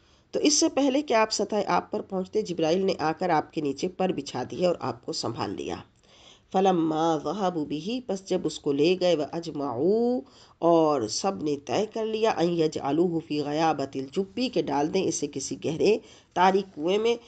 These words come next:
व अवहैना इलैहि, तो हमने उस वक़्त उसकी तरफ वही की, लतुनब्बिअन्नहुम, बिअम्रिहिम,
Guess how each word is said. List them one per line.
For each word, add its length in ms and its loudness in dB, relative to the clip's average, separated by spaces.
व 60 -2
अवहैना 800 2
इलैहि, 460 0
तो 140 -4
हमने 260 -4
उस 220 -8
वक़्त 240 -8
उसकी 220 -8
तरफ 320 -6
वही 260 -2
की, 220 -2
लतुनब्बिअन्नहुम, 2500 0
बिअम्रिहिम, 1040 4